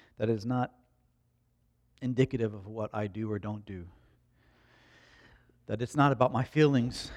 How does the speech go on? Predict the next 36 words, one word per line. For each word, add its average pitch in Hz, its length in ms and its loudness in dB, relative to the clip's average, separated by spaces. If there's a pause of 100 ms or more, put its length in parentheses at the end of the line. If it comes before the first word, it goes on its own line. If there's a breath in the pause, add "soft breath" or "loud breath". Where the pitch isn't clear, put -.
(120)
at 117 140 -4
that 117 140 4
moment. 139 360 6
It's - 120 -6
not 131 120 6
about 123 260 4
what's, - 300 -2 (460 loud breath)
when 131 120 -4
my 120 120 2
life 123 260 4
is 117 100 -4
awesome 123 400 2
or 117 80 -2
when 110 140 0
my 117 80 -2
life 120 240 0
is 107 100 -10
tragic. 120 460 -2
It - 20 -10
doesn't 131 260 2
matter 143 220 6
what's 131 220 0
going 123 260 0
on. 127 160 4
God, 120 160 0
I 156 60 6
just - 160 -12
thank 127 160 -4
you 131 60 -4
that 113 120 -6
you 127 260 -2 (460 soft breath)
are 101 140 -2
forever 117 500 2
a 101 80 -4
strong 131 500 2
shield 101 460 -8